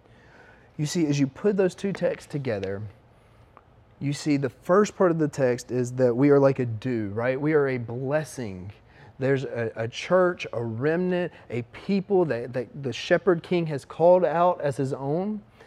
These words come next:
and he has scattered them throughout many nations. And that's us. We are part of that remnant as his church. But our task is to be a blessing to people,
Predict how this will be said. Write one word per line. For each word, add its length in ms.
and 120
he 120
has 280
scattered 580
them 240
throughout 360
many 420
nations. 840
And 120
that's 200
us. 260
We 220
are 140
part 220
of 60
that 140
remnant 360
as 200
his 200
church. 800
But 140
our 160
task 760
is 140
to 120
be 400
a 80
blessing 840
to 100
people, 460